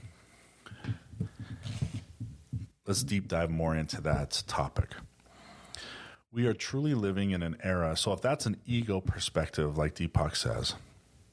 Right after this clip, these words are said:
we are truly living in an era of ego. Over the last twenty years, think about how the most important influences in our lives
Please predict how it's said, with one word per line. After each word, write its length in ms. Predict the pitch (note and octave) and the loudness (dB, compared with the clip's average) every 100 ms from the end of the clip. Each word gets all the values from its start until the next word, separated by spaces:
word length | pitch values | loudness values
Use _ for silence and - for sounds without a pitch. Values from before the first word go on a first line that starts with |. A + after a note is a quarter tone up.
| _ _ _ _ _ _ _ - - G#2+ | _ _ _ _ _ _ _ -20 -18 -2
we 140 | A#2 | 0
are 80 | G2 | 0
truly 320 | - C3 C3+ | 0 0 2
living 380 | G2 F#2 F#2+ F2 | 2 2 2 2
in 100 | D#2+ | 2
an 160 | C#2+ - | -2 -4
era 380 | F#2 F2+ F2 D#2 - | 0 2 4 2 2
of 180 | E2+ - | 0 2
ego. 400 | E2 D#2 B1 - - - _ _ - - - - - - - - _ | 0 2 0 -2 -8 -20 _ _ -20 -20 -20 -16 -14 -14 -16 -18 _
Over 220 | G#2+ B2 | 0 2
the 100 | A2+ | 2
last 340 | G2 G2+ G2+ - | 2 2 2 0
twenty 240 | - G2+ | 2 4
years, 460 | F2 F2 E2 D#2+ - | 4 4 4 2 0
think 220 | - G#2 | 0 0
about 560 | F#2 F2+ E2+ D2+ - - - - | 0 2 2 2 -2 -8 -12 -18
how 480 | - - F#2+ G#2 G#2 | -10 -4 0 2 0
the 400 | F#2 F2 E2 D#2+ - - - | 0 0 2 -2 -6 -20 -6
most 240 | F#2 F#2+ - | 2 4 4
important 640 | E2+ - G#2+ G#2+ F#2 D#2 | 0 0 4 4 4 0
influences 560 | F2+ - F2 E2 E2+ D#2+ | 0 0 0 2 2 2
in 80 | D#2 | 2
our 140 | D2+ | 2
lives 720 | D2 E2+ E2 D2 D2 - - | 4 4 4 2 0 -2 -4